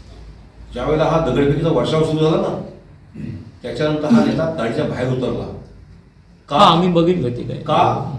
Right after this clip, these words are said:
Speaker 1: याचं कारण आपल्या बरोबरच्या कार्यकर्त्याला जर इजा होत असेल आणि तो जर का संकटात आहे, "मी गाडीत लपून बसेल," असा नेता नाही हा.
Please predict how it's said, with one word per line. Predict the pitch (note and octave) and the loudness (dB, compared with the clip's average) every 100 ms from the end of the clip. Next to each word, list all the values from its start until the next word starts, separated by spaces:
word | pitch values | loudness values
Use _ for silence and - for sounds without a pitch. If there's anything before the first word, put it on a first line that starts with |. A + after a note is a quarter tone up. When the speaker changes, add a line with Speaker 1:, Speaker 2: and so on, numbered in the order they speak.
| - | -10
Speaker 1:
याचं | A2+ E3+ | -6 -2
कारण | D3 D3+ - - | 0 0 0 -2
आपल्या | - D3+ E3 | -4 0 2
बरोबरच्या | C#3+ D3 D3 D#3+ | 4 2 2 0
कार्यकर्त्याला | A#2+ C3 C3+ C#3 C#3 C#3 C#3+ - - - - - - - - | 0 -2 0 -2 -2 -2 0 -2 -4 -12 -18 -20 -20 -20 -8
जर | C#3+ | -2
इजा | C3+ B2 F3 | -2 2 2
होत | F3+ F3+ | 4 2
असेल | C#3+ B2 A2+ A2+ - - - - - | 0 0 -2 -4 -8 -12 -18 -20 -8
आणि | C#3+ C#3+ | -6 -6
तो | - D#3 G3 | -4 2 4
जर | G3+ G3+ | 4 4
का | A3 | 2
संकटात | F#3+ F3+ G#3+ G#3 F3 | 2 4 6 6 6
आहे, | D3 C3+ C3+ - - - | 4 2 -4 -8 -16 -6
"मी | A#3+ F3 | 0 4
गाडीत | D#3 D#3+ G3+ | 6 6 4
लपून | F#3 F#3 A3 | 2 2 2
बसेल," | G3 G3 D3+ C#3 B2 - - - - - D#3+ | 2 2 2 0 -4 -10 -14 -16 -14 -10 2
असा | G3+ | 2
नेता | F#3 G3+ | 4 4
नाही | G#3 G#3+ | 6 8
हा. | G3 - - | 6 4 0